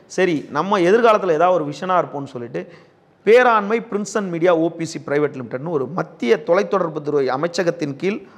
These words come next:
அதிகாரம் பெற்ற ஒரு செய்தி நிறுவனத்தை நான் தமிழகத்துல இருக்க எட்டாவது செய்தி நிறுவனமா என்னோட செய்தி நிறுவனத்தை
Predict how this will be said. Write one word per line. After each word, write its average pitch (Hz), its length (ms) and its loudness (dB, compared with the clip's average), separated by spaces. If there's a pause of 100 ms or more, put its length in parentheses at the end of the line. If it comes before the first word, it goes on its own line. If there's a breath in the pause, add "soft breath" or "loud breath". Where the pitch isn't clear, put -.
அதிகாரம் 170 480 2
பெற்ற 214 240 2
ஒரு 185 100 6
செய்தி 208 280 0
நிறுவனத்தை 147 420 -2
நான் 175 220 -6
தமிழகத்துல 180 380 0
இருக்க 143 220 0
எட்டாவது 156 340 0
செய்தி 139 260 -4
நிறுவனமா 131 260 -10
என்னோட 143 200 -6
செய்தி 143 260 -8
நிறுவனத்தை 123 380 -6